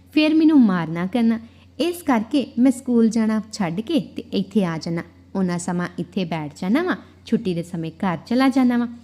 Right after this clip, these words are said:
ਉਹਨੇ ਕਿਹਾ, "ਕਿਉਂ, ਜੋ ਤੇਰੇ ਤੋਂ ਸੁਣਦੇ ਆ ਤੂੰ ਸੁਣਾਉਂਦਾ ਕਿਉਂ ਨਹੀਂ?" ਕਹਿੰਦਾ, "ਮੈਂ ਬੜਾ ਯਾਦ ਕਰਦਾ ਪਰ ਮੈਨੂੰ ਨਾ ਉਹ ਯਾਦ ਹੀ ਨਹੀਂ ਹੁੰਦਾ,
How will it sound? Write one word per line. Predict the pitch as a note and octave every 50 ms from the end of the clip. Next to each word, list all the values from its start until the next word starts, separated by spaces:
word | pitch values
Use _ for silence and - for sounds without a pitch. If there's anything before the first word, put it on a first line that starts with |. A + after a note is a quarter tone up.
| - - - - - - - - -
ਉਹਨੇ | C#4+ D4+ E4
ਕਿਹਾ, | D4+ - E4+ E4+ D4+
"ਕਿਉਂ, | - - D4+ D4 D#4 E4+ E4 - - - _ - A3+
ਜੋ | G3+ B3+ B3+ B3+
ਤੇਰੇ | B3+ C#4 C#4+ C#4
ਤੋਂ | C#4+ D#4+ D4+
ਸੁਣਦੇ | - - - B3+ A#3 A3+ A3 A3+ B3 A#3+
ਆ | A#3 B3
ਤੂੰ | A#3+ C#4 D4+
ਸੁਣਾਉਂਦਾ | C#4 - C#4 C4 A#3 G#3+ G3+ F#3+ G3 A#3 C4+
ਕਿਉਂ | C#4 - D#4 D4+
ਨਹੀਂ?" | C#4+ C4+ C#4 - - - - -
ਕਹਿੰਦਾ, | A#3 A3+ A3 B3
"ਮੈਂ | B3+ C#4 C#4
ਬੜਾ | A3+ F#3+ G#3 G3+ F#3+ F#3 G#3
ਯਾਦ | A3+ C4 B3+ A#3 G#3 F#3
ਕਰਦਾ | G3+ - - F#3 F3 - - - - - - _ -
ਪਰ | C#4 C#4 C4+
ਮੈਨੂੰ | B3 A#3+ A#3 A3+ A#3 B3+ B3
ਨਾ | B3 B3+ C#4 -
ਉਹ | C4+ C#4
ਯਾਦ | B3 A3 G#3 F#3 F3 E3+ F3 F#3
ਹੀ | B3 C4
ਨਹੀਂ | C4+ C#4 A3+
ਹੁੰਦਾ, | A3 A#3+ A#3 A3+ A3+